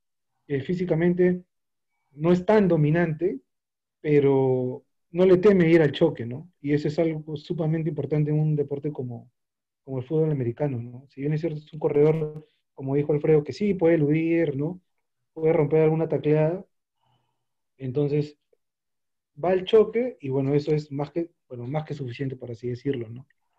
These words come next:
Es un pata que se va, que se raja, que hemos visto todos que, que ha dado el cien por ciento por el equipo, ¿no? Y que ahora va a tener que dar el trescientos por ciento o mil por ciento, y yo pongo mi fichita para,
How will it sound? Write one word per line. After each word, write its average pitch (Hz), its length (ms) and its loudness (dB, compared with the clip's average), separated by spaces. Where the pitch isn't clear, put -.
Es 123 140 -20
un 147 80 -6
pata 151 180 -4
que 127 100 -8
se 123 160 -6
va, 135 200 -6
que 120 140 -8
se 120 140 -2
raja, 151 480 2
que 139 100 -8
hemos 135 180 -4
visto 131 220 -6
todos 135 320 -6
que, 120 200 -10
que 127 120 -10
ha 127 40 -2
dado 147 240 4
el 131 120 2
cien 156 220 0
por 147 140 0
ciento 147 320 0
por 131 160 -4
el 117 120 -4
equipo, 143 500 -6
¿no? 135 300 -8
Y 131 100 -20
que 139 140 -2
ahora 156 300 4
va 160 60 4
a 156 60 2
tener 156 300 0
que 143 100 2
dar 147 340 2
el 131 320 -6
trescientos 156 580 0
por 135 160 -4
ciento 156 400 0
o 139 160 -2
mil 147 240 -2
por 135 160 -6
ciento, 151 440 -4
y 123 240 -10
yo 165 100 -4
pongo 196 240 2
mi 151 320 2
fichita 190 560 0
para, 120 580 -4